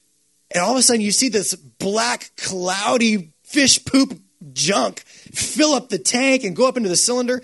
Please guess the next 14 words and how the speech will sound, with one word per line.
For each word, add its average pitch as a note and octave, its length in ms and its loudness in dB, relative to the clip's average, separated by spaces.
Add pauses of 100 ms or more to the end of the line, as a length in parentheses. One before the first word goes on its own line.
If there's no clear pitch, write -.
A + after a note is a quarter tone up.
(140)
The F#3 140 -2
rock G#3+ 340 0
would G3 140 2
cycle A3+ 400 0
down G#3 260 0
clean, A#3+ 400 0
and F3 100 -6
that D#3+ 140 -4
nastiness F#3+ 680 -4
would D#3 100 -8
come F3 120 -6
out F3 120 -2
the E3 80 -14
tube. D3+ 320 -4